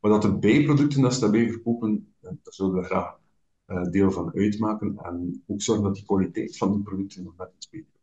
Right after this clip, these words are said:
Dus, eh, mochten we daar ooit iemand mee kunnen helpen.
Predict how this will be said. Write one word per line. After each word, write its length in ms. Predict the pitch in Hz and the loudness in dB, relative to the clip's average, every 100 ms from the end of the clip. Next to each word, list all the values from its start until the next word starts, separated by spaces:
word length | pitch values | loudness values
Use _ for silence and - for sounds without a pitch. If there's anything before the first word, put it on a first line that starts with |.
| _ _ _ _ _ _ _ - | _ _ _ _ _ _ _ -2
Dus, 160 | 101 | 4
eh, 200 | 113 113 | 4 6
mochten 240 | 117 - 107 | 4 2 2
we 60 | |
daar 220 | 107 98 | 2 2
ooit 200 | 110 123 | 2 0
iemand 300 | 117 113 107 | 0 -2 -2
mee 120 | 107 101 | -2 0
kunnen 200 | 95 92 | -2 -4
helpen. 380 | 95 92 - | -8 -10 -14